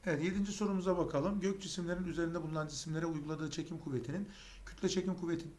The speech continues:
e, olduğunu biliyorduk çocuklar daha önce. Burada tanımını vermiş. Bir gök cismine, cisminin kütlesi arttıkça üzerindeki cisme uyguladığı kütle çekim kuvveti de artar. Bu bilgi de daha önce zaten vermiştik. Soru bu bilgiyi vererek başlıyor.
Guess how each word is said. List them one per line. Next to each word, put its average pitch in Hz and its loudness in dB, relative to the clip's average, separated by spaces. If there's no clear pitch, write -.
e, 156 -2
olduğunu 151 -2
biliyorduk 160 2
çocuklar 110 -4
daha 110 -2
önce. 117 -2
Burada 160 0
tanımını 165 4
vermiş. 127 0
Bir 190 6
gök 214 4
cismine, 165 2
cisminin 143 -2
kütlesi 160 -2
arttıkça 139 -2
üzerindeki 165 4
cisme 156 -2
uyguladığı 143 2
kütle - -4
çekim 143 -2
kuvveti 160 -2
de 135 0
artar. 127 -4
Bu - -12
bilgi 170 2
de 175 4
daha 175 6
önce 147 0
zaten 151 2
vermiştik. 156 2
Soru 175 2
bu 175 0
bilgiyi 170 2
vererek 165 6
başlıyor. 131 -2